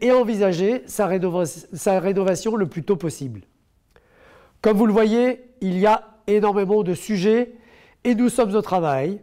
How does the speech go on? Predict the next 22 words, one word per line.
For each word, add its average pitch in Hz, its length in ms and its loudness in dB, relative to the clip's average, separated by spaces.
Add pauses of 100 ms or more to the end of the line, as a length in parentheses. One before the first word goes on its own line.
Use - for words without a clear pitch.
(300)
heureux 254 320 2
de 196 100 0
pouvoir 196 380 -2
faire 196 300 -2
avancer 175 360 -4
les 156 120 -2
choses. 123 420 -10 (280)
Nous 180 260 0
tenons 240 500 2
nos 202 180 -2
engagements 170 600 0 (240)
et 175 80 -2
notre 165 260 -2
parole. 131 420 -4 (680)
Tous 330 180 2
ces 254 240 0
différents 220 480 0
challenges 214 560 0
seront 180 400 -2
partagés 226 800 0 (540)
pour 262 240 2
vous 247 340 -2